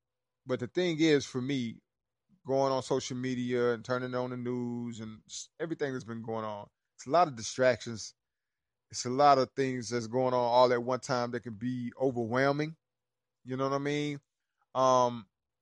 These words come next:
so I asked God to, like, reveal to me, what is the one thing, like, well, if we could just concentrate on one thing,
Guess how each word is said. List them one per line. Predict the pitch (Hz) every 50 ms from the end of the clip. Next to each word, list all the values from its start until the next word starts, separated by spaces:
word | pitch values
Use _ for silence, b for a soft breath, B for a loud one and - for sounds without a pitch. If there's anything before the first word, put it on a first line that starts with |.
| _ _ _ _ _ _ _ - _ _ -
so | - - 147 135 131 127 120 113 - - _ _ _ _ _ _ _ _ _ _ _ -
I | 135 156 139 147
asked | 143 123 107 -
God | 127 135 131 127 120 110 - _ _ _ -
to, | - 131 120
like, | 110 107 113 113 113 113 98 -
reveal | 113 110 113 104 101 104 127 135 135 123
to | 113 - - 131 113
me, | 107 110 117 123 127 120 110 104 - - _ _ _ _ _ _ _ _ _
what | _ 147 190 196
is | 185 143
the | 127 139
one | 113 110 127 151 160 156
thing, | - - 160 147 131 117
like, | 113 107 110 104
well, | 120 139 135
if | 117
we | 170
could | 185 151 -
just | 127 123 -
concentrate | - 147 131 - - 135 120
on | 113 113 113
one | 120 117 104
thing, | - 110 107 92